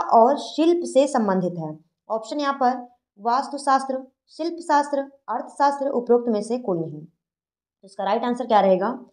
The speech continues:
इस क्वेश्चन का राइट आंसर ऑप्शन बी, शिल्पशास्त्र। ध्यान रखिएगा,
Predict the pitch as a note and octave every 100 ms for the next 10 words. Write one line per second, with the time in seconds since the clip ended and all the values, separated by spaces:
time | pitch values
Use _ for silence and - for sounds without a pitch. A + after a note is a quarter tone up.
0 | _ _ _ - C4+ C#4 D#4+ D#4+ C4+ C#4
1 | C#4 C4+ C4 F#3+ - F#3 A3+ C#4+ - -
2 | C#4 D#4 - - A3+ - B3 G#3+ G3 F#3+
3 | G3+ G3+ A#3